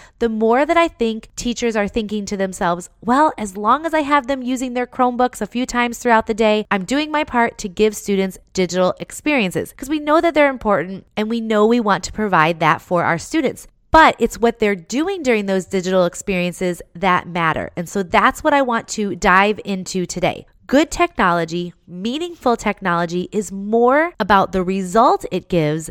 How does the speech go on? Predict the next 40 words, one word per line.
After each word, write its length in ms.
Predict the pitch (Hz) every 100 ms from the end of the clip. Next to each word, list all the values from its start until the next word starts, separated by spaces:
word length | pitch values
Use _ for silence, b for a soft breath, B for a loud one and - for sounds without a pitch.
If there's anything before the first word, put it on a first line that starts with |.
| - 180
than 240 | 202 220
it 120 | 233
is 200 | 262 285
about 520 | 262 208 202 202 -
the 360 | 175 190 185 - -
using 340 | 208 196 202
the 100 | 175
fanciest 580 | - 190 175 185 180 -
tools 400 | 320 302 294 - -
or 160 | 208
the 100 | 202
latest 560 | 185 175 170 175 - -
app. 320 | 160 143 - - B B -
And 220 | 226 220
I 80 | -
want 240 | 208 220 226
to 60 | -
introduce 640 | 240 - 190 247 285 -
to 120 | -
you 260 | 214 185 185 -
a 120 | 196
model 600 | 190 202 254 330 240 175
that 260 | 180 165 170
we 160 | 202
as 100 | 262
teachers 340 | - 285 285 285
can 220 | - 294
use 260 | 196 185 -
to 140 | - 226
weigh 260 | 202 196 - _ -
all 300 | 233 277 320
of 140 | 254
our 180 | 220 202
tech 380 | - - 294 -
decision 480 | 311 - 262 247 233
making 360 | 208 208 208 -
against. 600 | 196 180 175 95 - -
It's 180 | 202 -
called 520 | - - 233 220 196
the 160 | 196